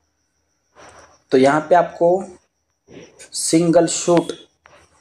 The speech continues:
जोड़ी प्ले करना है सतहत्तर की। अब एक सपोर्ट में दो अंक भी ओपन टू क्लोज के लिए निकाले, जो कि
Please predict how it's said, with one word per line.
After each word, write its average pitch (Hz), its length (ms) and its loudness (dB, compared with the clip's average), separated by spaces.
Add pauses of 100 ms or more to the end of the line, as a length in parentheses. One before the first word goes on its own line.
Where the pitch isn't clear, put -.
जोड़ी 143 340 0
प्ले 143 240 0
करना 131 300 -2
है 151 260 -4
सतहत्तर - 760 -2
की। 156 180 -6 (1600)
अब 196 280 0
एक 214 200 0
सपोर्ट 180 480 0
में 165 600 -4 (1700)
दो 143 240 2
अंक 156 280 -2
भी 156 220 0
ओपन 143 260 0
टू 135 100 -6
क्लोज 135 300 -2
के 147 60 4
लिए 135 220 2
निकाले, 123 560 2
जो 127 140 -4
कि 123 160 -10